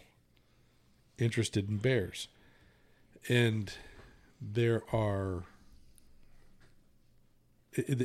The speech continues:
it, it is, it, there's not too many people that are in the middle. There are sportsmen, and there are people that are,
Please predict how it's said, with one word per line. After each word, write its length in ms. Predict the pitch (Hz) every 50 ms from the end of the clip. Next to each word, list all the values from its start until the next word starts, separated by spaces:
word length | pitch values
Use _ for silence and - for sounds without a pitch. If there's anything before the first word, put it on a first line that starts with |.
| - -
it, 140 | 135 120 - -
it 140 | 135 127
is, 200 | 123 120 113 113 -
it, 240 | 135 120 110 - -
there's 200 | 127 117 110 104
not 180 | 127 143 151 -
too 100 | - 143
many 160 | 143 135 131
people 380 | 127 143 135 123 123 117 117
that 100 | 110 110
are 40 | 107 -
in 160 | 127 120 110
the 80 | 107
middle. 260 | 104 107 104 92 90 - _ _ - - - - - _ _ - - -
There 220 | 123 107 107 107 110
are 260 | 107 101 98 95 - - - _ _ _ _ _ _ _ _ _ _ -
sportsmen, 760 | - - - - - - - 127 120 117 - - 110 120 139 - - - - - - - _ _ _ - _ _ _ _ _ _ _ _ _ _ _ - -
and 160 | 110 104 101
there 160 | 107 110 107
are 160 | 110 107 104
people 540 | - - - 117 113 - 120 113 113 117 120 - - - - - - - - - - - - - - - - - - - -
that 180 | 107 101 101 - - 120
are, 440 | 101 101 98 98 101 101 98 -